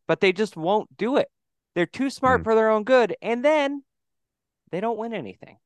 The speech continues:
Speaker 1: So are they really being that smart? 'Cause guess what? McClanahan and Glasnow have gotten hurt a lot. So it's like the
Speaker 2: Yeah.
Speaker 1: Kershaw thing. Take him out early,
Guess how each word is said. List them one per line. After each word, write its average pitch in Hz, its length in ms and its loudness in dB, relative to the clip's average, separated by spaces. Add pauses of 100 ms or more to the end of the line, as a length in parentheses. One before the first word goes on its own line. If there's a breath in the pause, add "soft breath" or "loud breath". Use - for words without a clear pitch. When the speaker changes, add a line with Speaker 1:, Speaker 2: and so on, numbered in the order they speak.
(400)
Speaker 1:
So 170 440 4 (140)
are 196 180 4
they 196 160 2
really 185 280 0
being 170 240 -6
that 160 180 -4
smart? 143 340 -6 (1300)
'Cause 226 240 4
guess 226 200 2
what? 214 260 6
McClanahan 226 460 0
and 175 120 -6
Glasnow 175 440 0
have 135 140 -2
gotten 151 260 0
hurt 165 220 -2
a 220 60 -6
lot. - 220 -6 (420)
So 143 560 2 (640)
it's - 180 -8
like 190 180 2
the 180 60 -4
Speaker 2:
Yeah. 175 60 -2
Speaker 1:
Kershaw 175 480 0
thing. 104 300 -12 (1300)
Take 196 220 -4
him 214 80 -2
out 208 160 4
early, 185 440 2